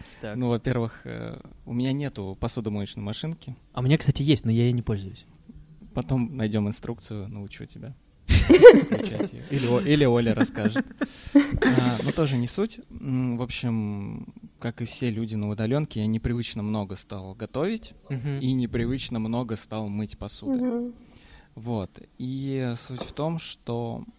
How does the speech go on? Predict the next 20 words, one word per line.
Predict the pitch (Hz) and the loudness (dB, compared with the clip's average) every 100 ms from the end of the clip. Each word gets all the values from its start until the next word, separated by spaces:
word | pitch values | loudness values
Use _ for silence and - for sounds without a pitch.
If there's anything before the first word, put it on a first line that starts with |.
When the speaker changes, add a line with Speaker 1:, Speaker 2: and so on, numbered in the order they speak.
| - | -18
Speaker 2:
м, | - 117 117 - 139 151 _ _ _ _ _ _ _ _ | -12 -10 -10 -12 -14 -18 _ _ _ _ _ _ _ _
я | 120 120 | -8 -4
начал | 120 - 107 | -4 -6 -10
это | 110 - - | -10 -12 -12
использовать | 110 - 120 113 110 104 | -12 -10 -10 -8 -8 -8
не | 110 110 | -8 -10
как | 147 - | -10 -10
негативный | 117 107 98 107 98 87 | -10 -8 -10 -10 -12 -12
сценарий, | - 113 101 92 | -8 -6 -6 -8
а | |
как | 123 | -12
позитивный, | - 120 120 127 - 220 165 | -12 -12 -12 -14 -8 -6 -6
в | - | -6
том | 110 | -8
плане, | 120 143 131 | -6 -6 -6
что | 113 - | -8 -12
если | 104 107 - 104 101 - - - | -12 -12 -12 -14 -14 -18 -20 -16
раньше | 123 123 120 113 | -8 -4 -2 -2
Speaker 1:
Мне | 123 | 0
вот | 127 | 0